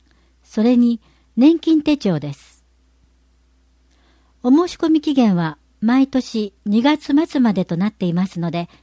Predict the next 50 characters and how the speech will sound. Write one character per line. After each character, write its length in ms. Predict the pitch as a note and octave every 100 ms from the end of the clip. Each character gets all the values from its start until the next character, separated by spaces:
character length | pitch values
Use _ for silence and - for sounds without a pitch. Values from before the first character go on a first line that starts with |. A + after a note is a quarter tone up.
| _
ご 120 | G3
注 180 | F#3+ B3
意 100 | A3
く 100 | F#3
だ 120 | F3
さ 200 | F3+ F3+
い。 80 | E3+ _ _ _ _ _ _ _ _ _ _ _ _ _ _ -
お 100 | B3
申 200 | D#4 E4
し 80 |
込 120 | - D4
み 100 | C#4
さ 100 | C4+
れ 120 | C4+
る 100 | B3+
方 260 | B3+ B3
は、 220 | G#3+ F#3+ - _ _
市 140 | - B3+
役 240 | C#4 C#4+
所、 300 | - G3 E3 - _ _ _ _
ま 140 | - A3
た 140 | C#4+
は 200 | A#3+ G#3 - _ -
各 360 | D#4+ E4+ C4
金 280 | - C#4 D4
融 160 | C#4+ C#4
機 140 | -
関 240 | C4+ A3+
や 220 | F3+ E3+ - _
年 240 | A3+ C#4+ D#4
金 240 | - D#4
事 100 | C4
務 140 | C4+ D4+
所 160 | C4
に 160 | G#3+ G#3+
て 220 | G3+ G3 _ _
手 120 | A3
続 260 | A3 C4 B3
き 160 | F#3+
く 100 | F3+
だ 120 | D#3+
さ 180 | E3 E3+
い。 120 | D#3 - _ _ _ _ _ _ _ _ _ _ -
詳 220 | C4+ D#4+
し 120 | -
く 160 | - A3
は、 180 | F3+ - _ _ _ _
市 180 | - -
役 240 | C#4+ D#4
所、 280 | - G3 E3+